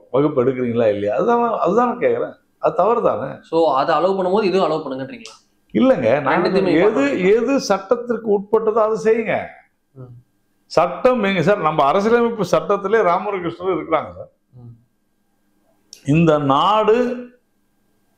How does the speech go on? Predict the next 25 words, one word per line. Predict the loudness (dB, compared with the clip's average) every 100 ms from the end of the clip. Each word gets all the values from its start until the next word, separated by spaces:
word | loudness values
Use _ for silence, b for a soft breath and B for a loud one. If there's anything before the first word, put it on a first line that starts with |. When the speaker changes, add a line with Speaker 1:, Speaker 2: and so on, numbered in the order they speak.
| _ _ 0
Speaker 1:
மத | 2 4 4 4
ரீதியாக | 4 2 2 2
தானே | 0 0 0
பிளவுபட்டது, | 2 2 2 0 -2 -2 -4 -2
இல்லைன்னு | 0 0 0
மறுக்க | -2 -2 -2
முடியுமா | -2 -4 -6 -14
நீங்க? | -12 -10 -10 -14 _ _ _ _ _ _ _ _ _ _ _ -2
எங்க | 0 2 2 2
சொல்லுங்க | 2 2
சார்? | 2 0 0
அரசு | 0 4 2 2 0 2 0
என்பது, | 0 -2 -2 -2
இப்போ | 0 0 2 -2 -6 -16 _ _ _ _ _
ஒரு | 0 2 4
அரசு | 4 4 2 2 2 2 0 -2
ஒரு | -2 0
மதத்துக்கு | 0 0 2 2 0 -4 -2 -2 -2 -2 0
ஆதரவாக | 2 0 0 0 2 2 0
நடக்கக்கூடாது | -2 -4 -4 -6 -2 0 0 -2 -6 -6
அப்படின்றது | -6 -4 -2 -2
தான் | -2 -4
மத | -2 0 0
சார்பற்ற | 0 0 0 -2 -2 -2
அரசு. | -2 0 -2 -4